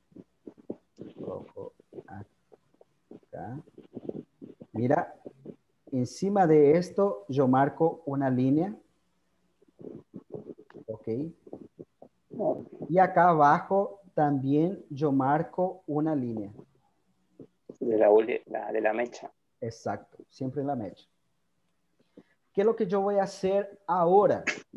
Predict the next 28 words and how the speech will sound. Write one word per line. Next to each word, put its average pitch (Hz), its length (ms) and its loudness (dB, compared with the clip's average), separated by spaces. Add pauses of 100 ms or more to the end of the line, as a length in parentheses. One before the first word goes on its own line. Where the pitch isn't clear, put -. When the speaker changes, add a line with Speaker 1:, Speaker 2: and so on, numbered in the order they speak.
(920)
Speaker 1:
Marqué, 165 580 0
hice 196 240 -8
mi 190 120 -8
marcación, 185 720 -6 (320)
ok, 139 220 -8
identifiqué 175 540 -4
el 170 120 6
rango 165 280 -2
de 180 100 4
precio 185 400 -4
en 170 80 -4
una 165 240 -2
hora. 196 260 0 (840)
Hice 175 240 -4
mi 180 100 -2
marcación 165 540 -2
encima 202 460 -2
de 190 100 0
este 175 200 2
rango 196 540 -2
y 165 80 -2
abajo 156 480 0
del 170 160 -2
rango 151 280 0
del 170 140 0
precio. 147 460 -2 (640)
Entonces 160 460 0
vengo 185 720 4